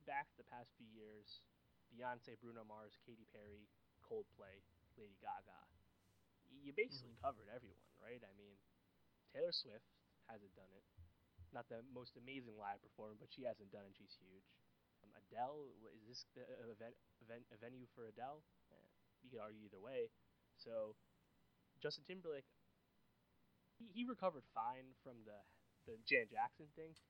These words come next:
Speaker 1: Jan Jack-
Speaker 2: Nipplegate.
Speaker 1: Jan Jackson, though, you know, she had some troubles post that. So maybe this is a great opportunity to give her some shine and bring Janet Jackson back in a positive way. So that's what I'm rooting for to
Speaker 2: Uh,
Speaker 1: happen. I think overall it's, like, a safe but, you know, competent pick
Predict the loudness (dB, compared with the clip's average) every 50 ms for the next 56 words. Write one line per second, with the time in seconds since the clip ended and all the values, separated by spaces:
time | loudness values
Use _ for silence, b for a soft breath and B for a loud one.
0 | 10 12 12 12 12 12 12 12 12 12 12 12 12 12 12 12 12 12 12 12
1 | 12 12 12 12 4 4 4 2 0 0 0 0 0 -2 -4 -8 -8 -8 -10 -12
2 | -12 -10 -10 -12 -12 -14 -18 -20 -20 -20 -18 -16 -14 -12 -12 -12 -10 -10 -8 -8
3 | -8 -8 -8 -10 -14 -2 4 6 6 6 4 2 -10 -12 -12 -12 -12 -12 -12 -12
4 | -12 -12 -12 -14 -18 -14 -10 -6 -6 -4 -6 -6 -8 -12 -10 -6 -6 -4 -4 -6
5 | -8 -12 -16 -16 -14 -14 -14 -14 -14 -16 -18 -18 -20 -20 -20 -20 -20 -20 -20 -20
6 | -20 -10 -6 -6 -6 -4 -4 -8 -8 -10 -14 -18 -18 -16 -14 -12 -12 -12 -12 -12
7 | -16 -14 -10 -8 -6 -6 -4 -2 -2 -2 -2 -2 0 2 2 2 2 -2 -16 -12
8 | -2 2 4 4 4 2 -4 -2 4 6 6 6 6 2 -10 -18 -14 -12 -12 -12
9 | -12 -14 -18 -20 -20 -20 -20 -20 -20 -20 -20 -20 12 12 12 12 12 12 12 6
10 | 8 8 8 6 2 -4 -6 2 12 12 12 12 12 12 10 4 -12 -12 -16 -8
11 | -4 4 8 8 12 12 12 12 12 12 12 12 12 10 8 6 4 -2 2 2
12 | 4 4 4 2 0 -8 -14 -14 -14 -14 -14 -14 -18 -20 -20 -18 -12 -10 -10 -10
13 | -10 -10 10 12 12 12 12 12 12 -6 -8 -10 -10 -14 -12 -12 -12